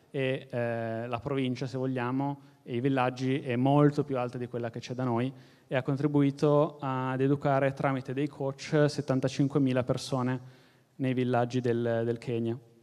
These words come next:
Eh, altri dati, giusto per ribaltare la narrativa che c'è sul continente,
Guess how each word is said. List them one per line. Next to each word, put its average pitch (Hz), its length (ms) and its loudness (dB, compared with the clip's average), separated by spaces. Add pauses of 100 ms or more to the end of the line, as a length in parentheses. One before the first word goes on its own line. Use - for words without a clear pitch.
(1400)
Eh, 131 640 4 (120)
altri 175 360 4
dati, 143 400 6
giusto 147 260 2
per 139 240 4 (320)
ribaltare 147 640 4
la 156 120 4
narrativa 139 540 0
che 139 120 -2
c'è 135 240 -2
sul 147 180 -2
continente, 156 840 4